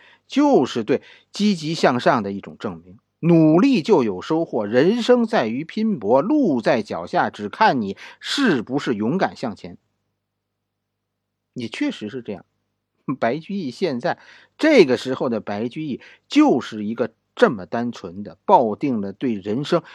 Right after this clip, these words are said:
全面正面信仰的人，正努力去实现什么呢？去努力实现“达则兼济天下”，随时准备着济时肯杀身。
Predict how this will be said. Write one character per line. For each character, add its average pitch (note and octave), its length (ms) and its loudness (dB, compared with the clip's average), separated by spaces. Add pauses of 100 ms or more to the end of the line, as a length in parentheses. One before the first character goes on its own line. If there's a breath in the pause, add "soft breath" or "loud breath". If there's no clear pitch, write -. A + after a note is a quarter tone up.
(120)
全 A#2+ 500 2
面 A3+ 300 4
正 C3 260 0
面 G#2 180 -4
信 G2+ 240 -10
仰 - 180 -20
的 - 80 -20
人， - 220 -20 (380)
正 C#3 320 4
努 A2+ 300 0
力 F3 180 0
去 A#2+ 200 -6
实 - 220 -8
现 A#2 220 -4
什 G2 100 -12
么 F#2+ 120 -10
呢？ A2+ 180 -6 (440)
去 C#3+ 280 -2
努 G2+ 340 -6
力 C3 160 -2
实 G#2+ 180 -8
现 A#2+ 180 -4 (380 loud breath)
“达 B2+ 300 4
则 A2 220 -4
兼 G#2+ 260 -4
济 F#2 160 -14
天 F#2+ 240 -14
下”， - 240 -20 (240)
随 A#3 540 8
时 E3 240 0
准 G2+ 260 -2
备 A#2+ 160 2
着 F#2+ 140 -6 (420 soft breath)
济 C#3 340 0
时 A2 280 -6
肯 - 220 -10
杀 - 180 -2
身。 F#2 220 -10